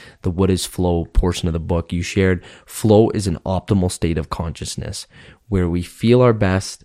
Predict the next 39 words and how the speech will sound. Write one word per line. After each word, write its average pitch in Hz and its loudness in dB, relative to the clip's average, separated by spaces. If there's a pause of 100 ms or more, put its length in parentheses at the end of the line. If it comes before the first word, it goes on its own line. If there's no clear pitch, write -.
(120)
and 90 -4
we 87 -2
perform 95 2
at 82 -4
our - -6
best. - -10 (640)
Um, 87 -2
in 107 2
flow, 113 4
we 117 4
may 98 4
experience 92 0
all 95 0
or 92 2
some 90 -2
of 80 -4
the 82 -8
following. 76 -6 (380)
And, 87 2
um, 87 -4 (160)
you 104 4
know, 90 2
you 95 2
shared 85 -4
complete 98 -4
concentration, 98 -4 (720)
having 104 2
a 107 4
sense 92 -2
of 85 -8
control, 87 -2 (920)
altered 113 4
perception 90 -2
of 82 -4
time, 95 -2
so - -4
things 95 -4
slowing 92 -2
down 107 -2